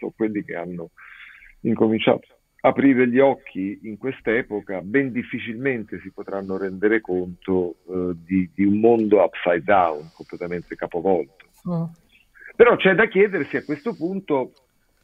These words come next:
Speaker 1: come è stato possibile tutto questo, come è stato possibile giungere a questo livello di inganno globale, e qui lo chiamo con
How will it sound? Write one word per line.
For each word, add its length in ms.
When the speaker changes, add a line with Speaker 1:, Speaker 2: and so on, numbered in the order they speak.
Speaker 1:
come 240
è 100
stato 300
possibile 840
tutto 320
questo, 460
come 260
è 140
stato 500
possibile 1000
giungere 840
a 160
questo 760
livello 760
di 180
inganno 500
globale, 840
e 140
qui 200
lo 120
chiamo 400
con 600